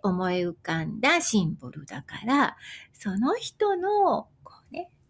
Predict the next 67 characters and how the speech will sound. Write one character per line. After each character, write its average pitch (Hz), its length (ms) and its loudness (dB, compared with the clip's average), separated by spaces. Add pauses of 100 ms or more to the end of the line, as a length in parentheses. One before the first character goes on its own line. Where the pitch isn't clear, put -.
(800)
持 180 140 0
っ 180 100 -4
て 160 220 -2
い 151 100 -2
る 160 120 -4
情 240 260 4
報 311 180 0
の 320 140 -4
中 330 340 -2
で 349 300 6
そ 277 180 0
れ 220 220 0
を 277 240 6
言 147 240 2
語 269 140 4
化 381 140 2
し - 120 -6
て 330 100 0
い 302 80 0
く - 160 -6
ん 294 80 -2
で 220 140 -8
す - 100 -16
よ。 - 160 -18
言 208 200 -2
葉 294 120 6
に 339 160 2
し - 60 -8
て 196 140 0
い - 60 -6
く - 140 -10
の。 - 120 -4 (460)
翻 277 300 6
訳 311 220 2
し 277 80 -8
て 240 100 0
い 240 80 0
く 226 120 -6
感 196 260 -4
じ？ 359 180 2 (480)
そ - 180 4
う 330 40 4
す 320 180 4
る 339 140 0
と 285 160 2
で 165 160 -2
す - 180 -10
ね、 170 340 0 (440)
だ 226 180 8
ん 302 100 4
だ 285 200 4
ん 269 100 4
ね、 262 340 0
言 226 220 2
葉 262 140 10
に 392 160 8
な 190 140 6
っ - 60 -14
て - 120 -6
く - 260 -8
る - 80 -14
ん - 60 -16
で - 120 -18
す - 200 -16
ね。 285 500 2 (380)
う 202 100 2
ん。 185 360 0